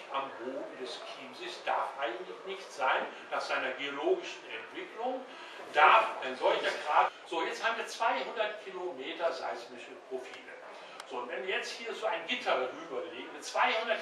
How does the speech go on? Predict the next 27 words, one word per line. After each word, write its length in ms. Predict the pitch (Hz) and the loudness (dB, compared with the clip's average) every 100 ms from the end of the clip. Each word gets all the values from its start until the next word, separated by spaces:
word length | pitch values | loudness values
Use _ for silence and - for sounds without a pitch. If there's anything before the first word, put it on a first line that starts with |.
| - | -2
Kilometer 680 | 190 185 165 165 170 160 - - - | -4 -4 -4 -4 2 2 2 -6 -14
Seismik, 380 | - - - - - - - - | 0 2 2 -2 -10 -14 -16 -10
durch 140 | - | -10
die 80 | - | -8
Seismik 380 | - - - - - 170 - | 6 6 6 0 -8 -12 -2
macht 200 | - - | 0 0
immer 160 | 139 135 | -2 -2
solche 200 | - - 180 | -2 -4 -8
Gitter, 500 | - - - 190 - - - - | -6 0 4 4 2 -8 -14 -6
äh, 300 | 151 151 156 | 2 4 4
damit 300 | 143 135 160 | 4 0 -2
so 80 | - | -6
bestimmte 420 | 127 - 190 - | -8 -2 -2 -4
Strukturen, 680 | - 135 - - 180 202 202 196 - - - | -10 -8 -10 -4 2 4 2 -2 -10 -12 -8
äh, 320 | 160 156 156 156 - | -2 0 0 -2 -8
die 140 | 156 | -6
genau 200 | 139 135 | 0 0
parallel 600 | - 160 175 180 180 185 | 4 6 6 4 6 6
zu 140 | - | 4
den 180 | - 156 | -6 -6
Linien 320 | 156 156 143 151 | -6 -6 -6 -2
verlaufen, 480 | 143 147 147 139 135 | 2 2 2 -2 -2
auch 140 | 127 - - | -2 -4 -10
mit 120 | 123 | -8
den 120 | 123 | -8
Senkrecht-, 420 | - - - - - - - - - | 2 2 2 -6 -8 -12 -12 -12 -10
äh, 240 | 165 160 | -4 -2